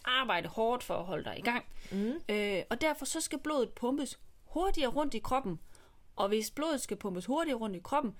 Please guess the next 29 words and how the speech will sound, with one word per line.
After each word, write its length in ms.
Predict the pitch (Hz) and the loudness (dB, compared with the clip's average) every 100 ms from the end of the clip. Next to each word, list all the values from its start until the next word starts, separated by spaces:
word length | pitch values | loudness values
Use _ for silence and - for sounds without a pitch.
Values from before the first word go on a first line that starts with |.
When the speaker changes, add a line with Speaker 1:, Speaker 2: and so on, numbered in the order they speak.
| - | -14
Speaker 1:
så 140 | - 254 | -2 -2
skal 180 | - 202 | 0 0
hjertet 420 | 190 226 262 208 | 2 2 2 0
slå 340 | - 240 - - - | 2 2 2 -4 2
hurtigere. 340 | 233 269 208 135 - - - - | 4 4 2 -2 -6 -10 -10 -6
Speaker 2:
Ah, 300 | 240 339 - 294 | -4 -2 0 0
okay. 280 | - 190 | 0 0
Så 80 | 202 | 2
Speaker 1:
Ja. 60 | 233 | 0
Speaker 2:
det 120 | 247 | 6
er 60 | 285 | 6
derfor, 160 | 254 | 6
når 120 | 247 | 4
man 160 | 226 220 | 4 4
er 60 | 220 | 4
ude 180 | 247 269 | 4 4
at 40 | |
løbe, 180 | 233 247 | 4 4
så 80 | 277 | 2
kan 100 | 240 | 2
man 140 | 214 | 2
mærke, 340 | 214 226 269 254 | 4 6 4 2
at 80 | 214 | 2
ens 180 | 208 | 2
hjerte, 300 | 208 196 214 | 4 2 2
det 80 | 202 | -2
slår 200 | - 208 | 0 0
hurtigere. 480 | 196 214 233 226 175 | 4 4 4 0 2
Speaker 1:
Ja, 120 | 262 | 4